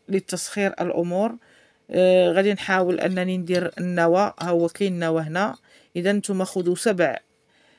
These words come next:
آه، نوى ديال التمر. وعندنا المسك الابيض، عندنا هاد الحجره ديال، آه، ديال التيمم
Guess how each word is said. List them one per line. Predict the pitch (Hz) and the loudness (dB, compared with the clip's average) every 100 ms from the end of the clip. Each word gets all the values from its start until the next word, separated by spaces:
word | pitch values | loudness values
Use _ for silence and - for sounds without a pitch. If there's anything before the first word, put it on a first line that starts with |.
| _ - | _ -4
آه، | 170 170 | 0 2
نوى | 175 180 185 214 - - | 2 2 4 2 -2 -10
ديال | 160 160 170 190 214 - _ _ - | -10 -4 -2 0 -2 -6 _ _ -12
التمر. | 170 - 202 170 - _ _ _ - | -12 -6 -2 -2 -2 _ _ _ -6
وعندنا | 151 185 170 165 160 - 170 | -2 -2 -4 -2 0 -2 -4
المسك | 165 180 - - | -2 -2 -4 -6
الابيض، | - 170 170 208 196 - _ - | -6 -2 0 0 -4 -18 _ -4
عندنا | 170 185 175 170 | -4 -2 -2 -2
هاد | - 170 170 | -2 -4 -4
الحجره | - 180 165 185 202 - | -4 -2 0 0 -2 -8
ديال، | 156 151 185 208 208 - - - _ - | -12 -4 0 0 -2 -14 -20 -20 _ -2
آه، | 170 165 160 151 | 2 2 2 -2
ديال | 151 180 185 | 0 0 0
التيمم | 175 - 190 180 196 214 220 | -2 -2 0 2 2 0 -2